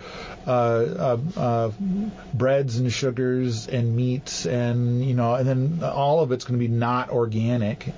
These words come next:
and, and that kind of a thing. And so then, um, and I kind of think that what's, what's probably the story for a lot of these people is that, um, between the time that they started to feel poorly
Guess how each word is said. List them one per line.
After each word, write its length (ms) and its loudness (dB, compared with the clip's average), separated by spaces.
and, 340 0
and 260 0
that 120 0
kind 160 0
of 80 -2
a 60 -2
thing. 280 -2
And 140 2
so 160 2
then, 380 4
um, 480 2
and 160 2
I 80 2
kind 320 2
of 120 2
think 240 -2
that 140 2
what's, 320 0
what's 260 -2
probably 420 2
the 120 0
story 380 2
for 140 0
a 60 4
lot 280 2
of 20 2
these 160 0
people 480 -2
is 300 2
that, 640 2
um, 640 2
between 360 2
the 80 2
time 640 2
that 220 0
they 120 2
started 320 0
to 80 -2
feel 240 0
poorly 640 0